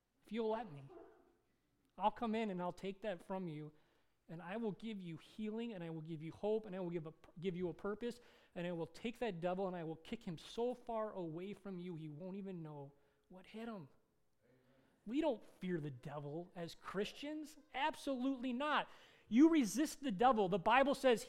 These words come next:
he must flee from you. He must. He has no power over you. God will not let you be tempted beyond what you can bear.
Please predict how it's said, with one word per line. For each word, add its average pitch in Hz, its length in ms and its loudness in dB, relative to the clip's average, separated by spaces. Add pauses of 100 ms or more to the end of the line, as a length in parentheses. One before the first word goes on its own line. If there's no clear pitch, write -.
he 311 360 8
must 262 580 10 (100)
flee 240 640 2 (300)
from 226 200 0
you. 269 440 0 (1080)
He 302 180 0
must. 311 640 -2 (520)
He 294 180 6
has 254 240 4
no 262 360 10
power 240 720 4 (200)
over 220 540 2 (200)
you. 196 360 -4 (1300)
God 285 240 8
will 302 180 8
not 262 380 4
let 262 280 6
you 226 180 4
be 214 200 2
tempted 214 580 -2
beyond 208 640 -2
what 208 340 4 (160)
you 185 400 -4 (160)
can 165 380 -12 (640)
bear. 196 480 -4